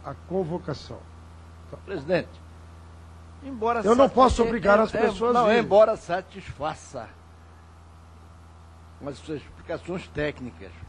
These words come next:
Speaker 2: mas para demonstrar o poder desta casa, nós deveríamos exigir a convocação deles, para que venham aqui reiterar o que já foi, o, o que vai ser dito pelos seus representantes.
Speaker 1: Avaliaremos, é,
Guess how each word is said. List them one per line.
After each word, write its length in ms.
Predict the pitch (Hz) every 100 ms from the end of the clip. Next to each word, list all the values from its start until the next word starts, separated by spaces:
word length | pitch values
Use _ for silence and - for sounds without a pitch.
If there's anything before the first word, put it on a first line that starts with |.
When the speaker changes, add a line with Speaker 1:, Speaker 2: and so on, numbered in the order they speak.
| - -
Speaker 2:
mas 100 | -
para 200 | 170 160
demonstrar 1120 | 165 202 202 - - 131 131 135 123 107 - -
o 80 | 113
poder 420 | - 139 127 143
desta 340 | 135 123 - 113
casa, 560 | - 120 123 123 135 - - - -
nós 160 | 127 135
deveríamos 520 | 143 123 135 139 120
exigir 520 | 170 147 143 127 196
a 80 | 196
convocação 720 | - 147 147 147 127 - 165
deles, 460 | 170 147 151 117 87 - - - -
para 160 | - 123
que 140 | 131
venham 300 | 120 139 143
aqui 220 | 123 - 139
reiterar 680 | 196 240 233 196 147 156 - -
o 40 | -
que 140 | 139
já 80 | 143
foi, 220 | - 147
o, 200 | - 127 120 120
o 40 | 113
que 60 |
vai 140 | 123 131
ser 220 | - -
dito 240 | 131 135 - - - -
pelos 220 | 147 117
seus 120 | 139
representantes. 760 | 139 131 139 135 131 - 95 - - - - -
Speaker 1:
Avaliaremos, 880 | 175 226 226 190 202 180 160 - -
é, 460 | 160 156 143 131